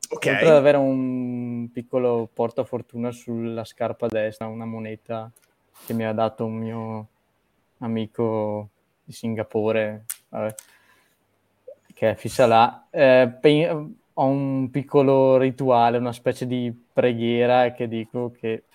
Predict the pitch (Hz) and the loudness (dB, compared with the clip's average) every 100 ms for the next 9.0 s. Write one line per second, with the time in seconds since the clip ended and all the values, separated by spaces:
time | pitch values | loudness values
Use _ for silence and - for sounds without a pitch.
0 | _ _ 120 113 117 113 117 120 113 113 | _ _ -6 -4 -6 -6 -2 -2 0 -4
1 | 113 - _ _ _ - 143 - 220 359 | -4 -12 _ _ _ -8 -6 -2 -2 0
2 | 120 117 123 120 117 120 120 123 120 - | -4 -2 0 2 0 -2 0 2 2 0
3 | 120 120 117 117 117 101 _ _ _ _ | 0 0 0 -2 -2 -6 _ _ _ _
4 | _ _ _ _ _ _ _ _ _ _ | _ _ _ _ _ _ _ _ _ _
5 | _ _ _ _ _ 135 135 135 135 131 | _ _ _ _ _ 6 8 8 8 8
6 | 131 127 131 135 135 - - 135 135 127 | 6 6 6 6 4 0 -4 -2 0 -2
7 | - 123 123 123 127 120 120 120 123 127 | 2 2 2 -2 -6 -8 -6 -6 -4 -2
8 | 127 - 120 120 117 120 110 107 - | -2 -4 -6 -6 -6 -4 -4 -4 -6